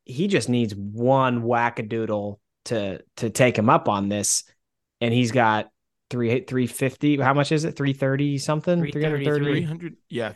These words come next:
Speaker 3: three hundred and thirty-three thousand dollars. <laughs>
Speaker 1: It only takes one person, man.
Speaker 3: It's all <laughs>
Speaker 2: I bet you, I bet you he, he had a, a meeting with his people, and he's like, they're like, "Scotty, if we,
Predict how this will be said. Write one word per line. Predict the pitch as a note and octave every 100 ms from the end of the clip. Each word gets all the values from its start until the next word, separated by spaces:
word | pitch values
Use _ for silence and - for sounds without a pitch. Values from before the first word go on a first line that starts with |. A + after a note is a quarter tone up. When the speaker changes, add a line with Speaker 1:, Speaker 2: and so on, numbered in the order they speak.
| -
Speaker 3:
three | D3+ G3
hundred | G3 G3 G#3
and | D3+ C3
thirty-three | C#3+ D#3+ D#3 D3+
thousand | D#3 C#3 C#3+ D3+ C3+
dollars. | C#3 B2 B2+ C3 C3 _
<laughs> | - - - -
Speaker 1:
It | C3+
only | C#3+ G3
takes | F#3+ G3+ E3+
one | D3+ F#3
person, | F3+ D#3+ F#3+ - D#3
man. | C#3 E3+
Speaker 3:
It's | F3 -
all | A4+ - - - - -
<laughs> | - - - _
Speaker 2:
I | G3
bet | G3+ B3 C#4
you, | D4+
I | G3 F#3
bet | G#3 B3+ C#4
you | D#4
he, | C4 B3 A#3
he | F#3 F#3+
had | F3+ G3+
a, | A#3 G#3
a | F#3
meeting | G3+ G3+ E3+
with | F3
his | F#3 -
people, | _ G#3 F#3+ A2+ G2 _ _ _ _ _ _ -
and | E3+ E3+
he's | F#3+ F#3 F3
like, | F3+ D#3+ - _ _ _ _ _ _
they're | D3+
like, | D3
"Scotty, | - - E3+ C#3
if | C3+
we, | A3 G#3+